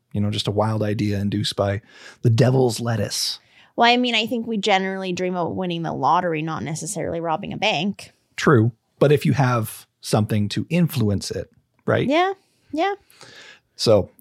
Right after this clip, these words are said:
Speaker 1: anyways, he was serious. And if Fernando was ever gonna start actually pulling this off, he needed Sebastian's help. Now, getting on to why he needed Sebastian's help. To start off, Sebastian was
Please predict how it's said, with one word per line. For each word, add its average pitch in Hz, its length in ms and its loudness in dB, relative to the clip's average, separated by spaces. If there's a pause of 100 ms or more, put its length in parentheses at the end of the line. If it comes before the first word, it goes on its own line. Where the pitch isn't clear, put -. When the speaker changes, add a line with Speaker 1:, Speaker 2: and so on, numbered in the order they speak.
(120)
Speaker 1:
anyways, 160 580 4
he - 240 0
was 139 160 2
serious. - 540 -4 (180)
And 113 120 2
if 107 80 0
Fernando 135 340 2
was 123 220 4
ever 127 200 2
gonna 139 200 -2
start 123 320 0 (100)
actually 127 320 0
pulling 123 460 2
this 113 180 0
off, 113 280 2
he 113 180 -2
needed 113 340 0
Sebastian's - 680 -4
help. - 260 -10 (1400)
Now, 120 460 4 (200)
getting 160 320 6
on 147 200 4
to 127 400 4
why 151 380 2
he 151 160 0
needed 101 260 2
Sebastian's - 580 -6
help. - 240 -10 (420)
To 131 100 4
start 170 300 6
off, 135 220 2
Sebastian 117 480 0
was 104 400 -2